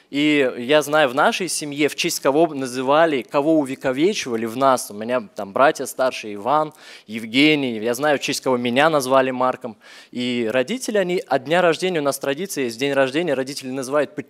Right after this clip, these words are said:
напоминают, почему они так назвали. И говорят: «Наши ожидания, потому что были такие». То есть, возвращаясь, вторая причина, почему Бог дал право Адаму называть животных, потому что у него было сознание, проницательность.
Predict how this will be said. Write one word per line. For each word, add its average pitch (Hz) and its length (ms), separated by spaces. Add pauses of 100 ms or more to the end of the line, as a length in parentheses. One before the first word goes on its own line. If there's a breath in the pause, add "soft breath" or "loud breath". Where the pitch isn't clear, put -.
(340)
напоминают, 147 500
почему 156 320
они 139 140
так - 180
назвали. 107 400 (640 soft breath)
И - 80
говорят: 139 340
«Наши 156 300
ожидания, 165 440
потому 117 300
что - 140
были 101 200
такие». 87 460 (840 loud breath)
То 147 80
есть, 139 120
возвращаясь, 147 560
вторая 185 360
причина, 160 420
почему 143 340
Бог 147 520
дал 151 360
право 160 400
Адаму 139 560
называть 139 500
животных, 160 720 (480 soft breath)
потому 180 300
что 180 140
у - 20
него 165 160
было 156 260
сознание, 151 720
проницательность. 143 1080